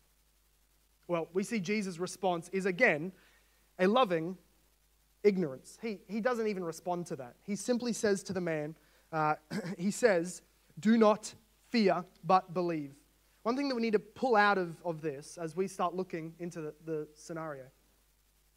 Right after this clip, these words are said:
of Jairus' dying daughter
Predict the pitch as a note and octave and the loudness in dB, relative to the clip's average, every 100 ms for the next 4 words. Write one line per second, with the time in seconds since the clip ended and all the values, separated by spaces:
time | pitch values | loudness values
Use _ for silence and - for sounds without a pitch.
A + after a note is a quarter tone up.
0 | _ _ _ _ _ _ _ _ _ _ | _ _ _ _ _ _ _ _ _ _
1 | _ _ _ - E3+ F3+ F3 F#3 F3+ D#3+ | _ _ _ -10 -6 0 0 0 -4 -12
2 | C#3+ D#3 E3 D#3+ D3+ D3 | -10 -8 -6 -8 -8 -10